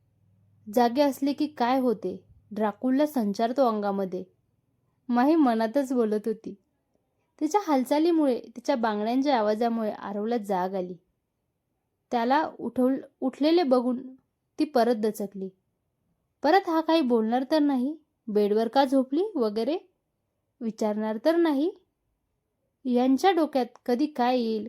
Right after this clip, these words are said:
काहीच सांगता येत नाही. माही, यांची खडूस आत्मा जागी व्हायच्या आधी निघ इथून, मनातच बोलत. तिने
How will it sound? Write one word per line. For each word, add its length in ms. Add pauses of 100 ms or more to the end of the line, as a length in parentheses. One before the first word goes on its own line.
(120)
काहीच 320
सांगता 320
येत 200
नाही. 280 (920)
माही, 400 (960)
यांची 340
खडूस 320
आत्मा 300
जागी 320
व्हायच्या 380
आधी 200
निघ 360
इथून, 260 (560)
मनातच 600
बोलत. 340 (920)
तिने 140